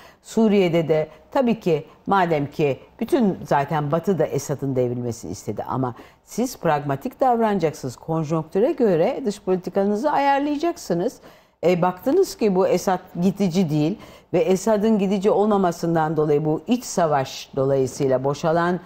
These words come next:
yerlere Türkiye için daha tehdit arz eden örgütler yerleşiyor. Ona göre tavrınızı yeni baştan belirleyeceksiniz.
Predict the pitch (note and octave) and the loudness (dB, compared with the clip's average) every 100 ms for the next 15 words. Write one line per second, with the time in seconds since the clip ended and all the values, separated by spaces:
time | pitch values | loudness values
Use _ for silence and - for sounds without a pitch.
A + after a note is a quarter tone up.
0 | - - C#3 D3+ D3 D3 C3 D#3 - - | -14 -8 0 2 2 2 2 2 -2 -10
1 | - - C4+ C4+ A3+ A3+ F#3 F#3 B3 B3+ | -14 -4 -2 0 0 0 0 0 0 2
2 | A3+ G#3 G#3+ G3+ - - _ _ C#3 E3+ | 0 0 -4 -4 -12 -20 _ _ 0 0
3 | D#3 D#3+ D#3 D3 D3+ D3+ D3+ - F3 E3 | 0 2 2 2 0 0 0 0 2 4
4 | C#3 A#2+ A#2+ A#2 - A#3+ - - _ _ | 2 2 0 -4 -8 -12 -12 -20 _ _
5 | _ E3 G3 G3 C#3 F3 A3+ F#3+ D3+ C3+ | _ 0 2 2 2 0 0 -2 0 -4
6 | F3 C4 D#4+ E4 - E3+ C#3+ C3 A2+ A2 | -4 -2 0 -2 -2 -4 -2 -4 -6 -8
7 | A2 - D#2+ - A1+ A1+ | -10 -12 -14 -14 -16 -16